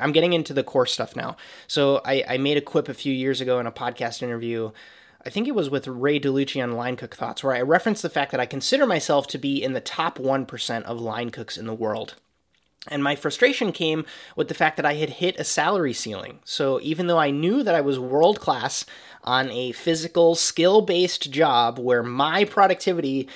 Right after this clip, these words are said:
directly related with the increased quality and quantity of output for the business, which was whatever restaurant I was working in,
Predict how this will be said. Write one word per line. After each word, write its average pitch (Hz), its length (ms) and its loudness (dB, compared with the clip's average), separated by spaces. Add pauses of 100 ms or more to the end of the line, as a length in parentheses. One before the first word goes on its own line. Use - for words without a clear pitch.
(220)
directly 160 520 4
related 196 460 6
with 135 140 0
the - 180 -6
increased 170 500 -4
quality 143 400 2
and 135 140 -2
quantity 135 400 -2
of 120 80 -2
output 127 420 -6
for 117 360 0
the 123 80 -4
business, 143 480 0
which 117 180 -8
was 113 140 -6
whatever 117 260 -2
restaurant 135 380 0
I 113 60 -2
was 110 120 -4
working 113 320 -6
in, 110 220 -6